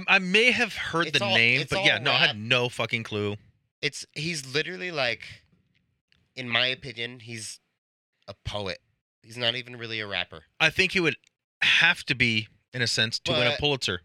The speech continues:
Speaker 2: But I would, yeah, yeah, yeah, yeah.
Speaker 1: You know what I mean?
Speaker 2: Touche.
Speaker 1: Because
Speaker 2: But, like, I wouldn't consider any other rapper necessarily a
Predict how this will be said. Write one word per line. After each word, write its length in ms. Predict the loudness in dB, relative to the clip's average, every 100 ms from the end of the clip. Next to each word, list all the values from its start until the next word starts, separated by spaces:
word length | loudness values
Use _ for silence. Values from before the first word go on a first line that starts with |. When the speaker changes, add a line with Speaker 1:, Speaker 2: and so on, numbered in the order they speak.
| _ _
Speaker 2:
But 120 | -4
I 100 | -2
would, 200 | -2 -6 -12
yeah, 240 | -4 -4 -4
yeah, 100 | -4
yeah, 400 | -2 0 -2 -2
yeah. 140 | 0 2
Speaker 1:
You 60 |
know 60 | 4
what 80 | 4
I 40 |
mean? 100 | 0
Speaker 2:
Touche. 220 | -2 -4 -2
Speaker 1:
Because 560 | 0 0 0 0 -4 -6 _
Speaker 2:
But, 100 | -6
like, 140 | -2
I 120 | 0 -2
wouldn't 280 | -4 -12
consider 680 | -14 -12 -8 -6 -4 -4 -6 -12 _ _ _ _ _ _ _ _ _ _ _ _ _ _ _ -2
any 240 | 0 0
other 160 | -4 -4
rapper 400 | -4 -4 -8 -10
necessarily 640 | -10 -12 -8 -6 -6
a 60 | -6